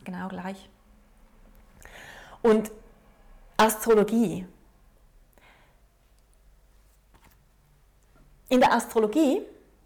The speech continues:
fängt man mit dem Zeichen Widder an. Und der Widder beginnt ja im März. Und ich hab das immer irgendwie so ein bisschen komisch gefunden, so ein bisschen unlogisch, weil ich bin, äh, Stier, ich bin im April geboren,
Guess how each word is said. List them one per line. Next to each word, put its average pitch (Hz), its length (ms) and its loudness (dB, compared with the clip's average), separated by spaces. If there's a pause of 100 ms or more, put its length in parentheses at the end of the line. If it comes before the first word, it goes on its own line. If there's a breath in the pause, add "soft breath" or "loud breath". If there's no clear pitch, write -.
(340)
fängt 262 400 -2
man 269 240 -2
mit 226 220 -4
dem 208 240 -4 (160)
Zeichen 214 540 -2
Widder 240 260 0
an. 175 280 -10 (960 loud breath)
Und 208 160 -4
der 202 120 2
Widder 247 500 0
beginnt 214 300 -6
ja 208 120 0
im 185 160 -6
März. - 460 -8 (840 soft breath)
Und 202 140 -4
ich 233 140 -4
hab 269 100 -4
das 247 140 -8
immer 330 380 -4
irgendwie 330 480 -4
so 302 100 -10
ein 285 80 -6
bisschen 277 320 -8
komisch 247 360 -4
gefunden, 214 280 -16
so - 80 -20
ein - 60 -20
bisschen 175 340 -12
unlogisch, 202 540 -4
weil 202 140 4
ich 247 140 -4
bin, 294 240 0 (280)
äh, 208 120 2
Stier, 226 340 0
ich 262 100 -2
bin 220 120 0
im 196 60 0
April 208 300 0
geboren, 208 380 0